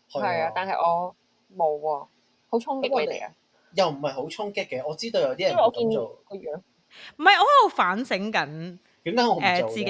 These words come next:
Speaker 3: 係咪錯過咗好多 opportunities，因為自己諗多咗。
Speaker 2: 點解咁講？
Speaker 1: 我唔會㗎，因為，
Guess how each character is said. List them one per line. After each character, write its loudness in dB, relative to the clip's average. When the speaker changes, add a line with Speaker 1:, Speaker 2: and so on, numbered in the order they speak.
Speaker 3:
係 0
咪 6
錯 4
過 6
咗 4
好 2
多 2
opportunities， -8
因 -4
為 -4
自 -16
己 -10
諗 -4
多 -2
咗。 -12
Speaker 2:
點 -4
解 -6
咁 -4
講？ 4
Speaker 1:
我 2
唔 -6
會 2
㗎， 4
因 0
為， 2